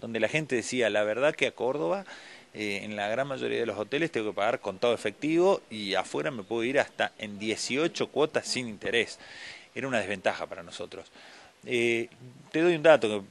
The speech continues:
que es bien interesante. Hace no muchos años las estadísticas decían que el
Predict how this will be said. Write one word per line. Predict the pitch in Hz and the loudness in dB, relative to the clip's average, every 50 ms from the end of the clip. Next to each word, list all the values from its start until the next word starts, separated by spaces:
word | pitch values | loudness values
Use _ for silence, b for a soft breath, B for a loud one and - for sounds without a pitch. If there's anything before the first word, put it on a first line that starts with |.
| - - | -14 -6
que | - 113 | -6 -4
es | 95 | -2
bien | 117 127 120 | -2 -2 -2
interesante. | 110 - 110 101 98 - - 131 113 - 117 | 0 0 -2 -2 0 0 0 0 2 0 0
Hace | 113 - - 123 | 0 0 -4 -6
no | 135 151 | -6 -8
muchos | 165 165 160 - - 135 - - | -8 -10 -10 -8 -8 -8 -2 0
años | 147 151 170 180 190 190 185 - - - 123 | 0 0 2 0 -2 -2 -2 -2 -4 -12 -4
las | 113 113 98 | -4 -2 -2
estadísticas | 104 104 - 120 113 127 - - - 123 117 | -2 -4 -2 -2 -2 -2 -4 -4 -2 -2 -2
decían | 104 - 139 139 127 | 0 -2 -4 -4 -4
que | - - | -4 -4
el | 117 117 113 - | -4 -4 -4 -6